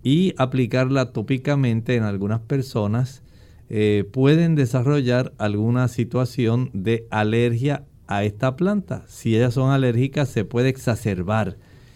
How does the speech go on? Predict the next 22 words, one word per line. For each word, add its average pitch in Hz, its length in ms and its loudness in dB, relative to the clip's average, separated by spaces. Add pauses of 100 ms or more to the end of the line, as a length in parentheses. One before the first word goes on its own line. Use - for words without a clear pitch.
(120)
y 131 100 0
puede 135 340 2
desencadenarse 127 1160 0
un 104 160 -2
problema. 143 640 0 (540)
Pero 147 180 4
en 156 100 2
términos 147 440 4
generales, 143 560 2
si - 160 -4
usted 123 400 0 (220)
utiliza 117 640 -2
algún 104 440 -4
producto 113 480 -2
sencillo 120 720 -2
como 107 220 -2
los 101 140 -4
que 117 160 -2
ya 175 120 2
se 196 120 2
pueden 185 300 0
conseguir, 180 600 0